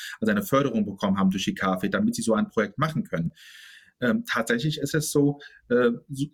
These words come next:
im schlimmsten Fall müsste die K F W diese, äh, Förderungszusagen zurückziehen, diese Kredite wieder zurückziehen, also den Darlehensvertrag, ähm, ja, kündigen, ja, ein besonderes Kündigungsrecht und dann müsste dieses Projekt, äh, abgewickelt werden, sprich a-,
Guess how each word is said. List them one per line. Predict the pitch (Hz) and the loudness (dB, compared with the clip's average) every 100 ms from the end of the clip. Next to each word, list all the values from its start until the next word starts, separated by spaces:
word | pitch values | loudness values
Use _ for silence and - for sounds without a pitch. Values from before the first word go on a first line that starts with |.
| _ | _
im | 127 | -4
schlimmsten | 123 - - 147 - 139 | -2 -2 0 0 0 -2
Fall | 131 123 | 0 0
müsste | 127 135 135 | 0 0 0
die | 120 | 0
K | - 113 | 0 0
F | 113 - | 0 0
W | 123 | 0
diese, | 131 117 120 117 | 0 2 4 2
äh, | - 113 107 | 0 -6 -4
Förderungszusagen | - 135 139 120 120 120 - - 131 120 117 120 | -2 2 2 2 0 0 -4 -2 2 2 0 -2
zurückziehen, | - 117 151 - - 165 151 | -2 0 0 -2 -2 2 2
diese | 139 | 2
Kredite | 123 - 117 131 - 160 | -2 -2 -2 -2 0 0
wieder | 156 160 | 2 0
zurückziehen, | 160 147 156 156 - 160 | -2 0 -2 -2 0 2
also | 135 120 | 2 2
den | 113 110 - - - | 2 2 -2 -12 -8
Darlehensvertrag, | 104 117 135 - 127 - - 110 - _ | -2 0 -2 -4 -6 -4 -2 -2 -4 _
ähm, | 113 110 107 _ _ | 0 2 0 _ _
ja, | 107 104 - _ _ | -2 -2 -8 _ _
kündigen, | - 131 151 165 170 196 208 - _ - | -2 2 4 4 4 2 2 -12 _ -2
ja, | 120 | 0
ein | 147 113 | 2 2
besonderes | 107 113 123 110 | 2 2 0 -6
Kündigungsrecht | - 127 131 151 156 - 170 185 - - - - - | -4 -2 2 2 2 0 0 0 -8 -18 -14 -14 -4
und | 120 | 0
dann | 120 127 | 2 2
müsste | 135 135 | -2 -2
dieses | 123 120 | -2 -2
Projekt, | - 123 120 - - | 0 0 0 -4 -6
äh, | 123 117 | 0 0
abgewickelt | - 185 220 151 120 95 95 | 0 -2 -2 -2 -2 -6 0
werden, | 92 92 | 0 0
sprich | - 127 - | -2 -4 -4
a-, | 143 151 | -4 -4